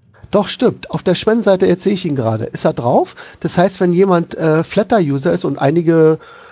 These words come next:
die Blog betreiben, sind's ja manchmal, dann, äh, können sie auch über Flatter spenden, weil ich meine, das ist ja sowieso ein monatlicher Betrag, den sie da sowieso an Flatter spenden, den teilen sie ja dann bloß auf, ne, den Kuchen. Und dann würden wir uns auch freuen, wenn ein bisschen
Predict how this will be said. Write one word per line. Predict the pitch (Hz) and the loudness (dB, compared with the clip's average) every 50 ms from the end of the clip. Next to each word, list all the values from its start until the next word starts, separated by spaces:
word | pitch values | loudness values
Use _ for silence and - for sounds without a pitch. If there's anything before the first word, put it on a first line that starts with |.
| - - _ - | -20 -20 _ -6
die | 170 156 | -4 -4
Blog | 135 139 147 156 - - | -2 0 0 -2 0 0
betreiben, | - 185 185 - - 156 151 160 156 156 143 - - 135 | -2 -4 -2 -2 0 0 0 0 -2 -4 -8 -10 -12 -6
sind's | 120 160 196 190 - - | -4 -4 -4 -4 -4 -2
ja | - 139 | -2 0
manchmal, | 123 117 127 135 - - 175 175 208 226 247 254 - _ - | 2 0 0 -2 -4 -4 -2 0 0 0 -2 -4 -8 _ -6
dann, | 151 143 143 151 147 139 - - - | -4 -4 -4 -4 -6 -10 -14 -18 -8
äh, | - 160 143 143 | -4 -2 0 0
können | 139 - - 156 160 170 | -2 -2 -2 -2 0 0
sie | - 180 | 0 0
auch | - 156 160 156 - - - | 0 0 0 -2 -4 -8 -16
über | 302 262 175 151 156 143 139 | -10 -6 -2 0 2 0 0
Flatter | - - 180 185 185 185 156 | 0 -2 -2 -2 0 -2 -4
spenden, | - - - 139 120 123 | -4 -4 -4 -2 0 0
weil | 120 135 139 | 0 0 0
ich | - - | 0 0
meine, | 151 147 151 143 | 0 0 0 0
das | 143 156 - | -2 -6 -8
ist | - - - | -8 -4 -2
ja | 170 147 | -2 0
sowieso | 151 180 190 175 151 147 | 0 0 -2 0 0 0
ein | 147 | 0
monatlicher | 143 151 180 180 170 160 175 - - 165 | 2 2 2 2 0 -2 -2 -2 -2 -2
Betrag, | 160 156 - - - 151 247 277 - - - - - - - _ - | -2 -4 -4 -2 -2 -2 -2 -2 -6 -12 -20 -20 -20 -20 -20 _ 0
den | 180 180 175 | 0 2 2
sie | 185 185 | 2 2
da | 175 147 | 2 2
sowieso | 131 151 208 269 226 160 156 | 0 0 0 0 0 0 0
an | - 127 117 | 0 0 -2
Flatter | - - 143 143 175 160 | -2 -4 -2 -2 -2 -4
spenden, | - - 180 156 | -2 -2 -2 0
den | 151 147 143 | -2 -2 -2
teilen | - 165 156 175 185 | -2 -2 -2 0 0
sie | 180 | 2
ja | 170 156 | 2 2
dann | 151 165 151 151 | 2 2 0 0
bloß | 143 151 151 147 143 - | 0 0 -2 -2 -4 -2
auf, | - 170 151 117 - - | 0 0 0 0 -2 -2
ne, | 131 131 170 185 | -2 -2 -2 -2
den | 185 180 135 123 | -2 -2 -4 -4
Kuchen. | 123 - 143 123 - 120 - - - - - - - _ _ - | -2 -2 -4 -4 -4 -6 -10 -12 -14 -20 -20 -20 -20 _ _ -12
Und | 139 147 - 135 | -12 -8 -6 -6
dann | 139 139 | -4 -2
würden | 165 160 156 | -2 0 0
wir | 165 | 0
uns | 160 - | -2 0
auch | - 123 147 - | 0 -2 -2 -2
freuen, | - - - 151 147 139 | -4 -2 -2 0 0 0
wenn | 139 131 127 | 0 0 0
ein | 127 135 131 | 0 -2 -2
bisschen | 147 - - 151 139 139 135 135 | -2 -2 0 0 0 -2 -4 -8